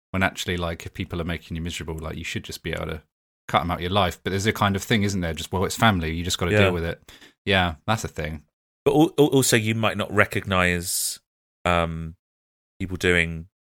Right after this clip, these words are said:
Speaker 2: untoward, horrible, or negative things because just something you were always brought up with.
Speaker 1: Mm.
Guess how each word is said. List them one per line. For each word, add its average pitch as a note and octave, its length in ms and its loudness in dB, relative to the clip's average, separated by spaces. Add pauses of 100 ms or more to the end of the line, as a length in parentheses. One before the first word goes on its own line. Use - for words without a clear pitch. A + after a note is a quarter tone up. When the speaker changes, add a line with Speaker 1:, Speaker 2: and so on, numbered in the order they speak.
(120)
Speaker 2:
untoward, E2+ 640 2 (160)
horrible, E2+ 640 4
or D#2 640 0
negative F2+ 540 0
things D#2+ 640 0
because E2 540 -2 (380)
just - 160 0
something F2 220 -2
you E2+ 100 2
were F2+ 80 4
always F2+ 240 2
brought F#2 240 4
up - 140 -2
with. F#2 120 0
Speaker 1:
Mm. F2 280 0